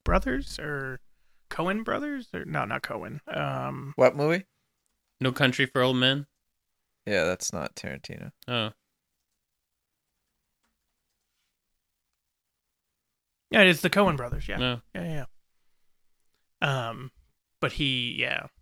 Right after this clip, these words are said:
Speaker 3: He's in
Speaker 1: Reservoir
Speaker 3: Hateful
Speaker 1: Dogs,
Speaker 3: Eight.
Speaker 1: Hateful Eight.
Speaker 3: Yeah.
Speaker 1: Um,
Speaker 3: I had liked that movie.
Speaker 1: Yeah, it was okay.
Speaker 3: It's slow.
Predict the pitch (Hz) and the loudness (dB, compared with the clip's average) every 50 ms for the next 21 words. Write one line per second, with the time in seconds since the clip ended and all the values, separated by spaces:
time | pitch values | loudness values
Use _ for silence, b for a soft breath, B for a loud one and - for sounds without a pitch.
0 | _ _ _ _ - 131 123 123 135 143 135 123 127 - 151 147 123 120 123 135 | _ _ _ _ -4 -2 0 4 6 8 8 8 6 4 4 4 4 2 2 2
1 | 127 120 117 117 120 127 - - _ _ _ - 127 123 - - 123 131 127 123 | 2 4 4 4 4 2 2 -2 _ _ _ -8 -8 -8 -6 -6 -4 -4 -2 -2
2 | 123 127 131 - - 110 107 104 110 - _ _ _ _ _ _ _ _ _ _ | -2 -4 -4 -4 -4 -2 -2 -2 -2 -4 _ _ _ _ _ _ _ _ _ _
3 | _ _ - - 131 123 113 113 110 175 196 165 120 131 147 147 - - 98 82 | _ _ -8 -6 -6 -6 -2 2 6 6 6 6 4 0 0 0 -2 -4 -6 -6
4 | - 107 104 104 110 113 117 - _ _ _ _ _ - - - _ _ _ _ | -6 -8 -10 -8 -8 -10 -10 -12 _ _ _ _ _ -20 -20 -20 _ _ _ _
5 | _ _ _ _ _ _ _ _ _ _ _ _ _ _ _ _ _ _ _ - | _ _ _ _ _ _ _ _ _ _ _ _ _ _ _ _ _ _ _ 6
6 | 175 170 165 156 156 - - 214 262 254 269 247 - - 131 113 113 120 120 _ | 10 10 10 10 10 6 2 0 2 2 2 2 2 0 -2 -2 -2 -4 -8 _
7 | _ _ _ _ _ _ _ _ _ _ - - - - 123 110 113 117 113 113 | _ _ _ _ _ _ _ _ _ _ -4 -2 0 0 2 2 2 2 2 0
8 | 120 | -2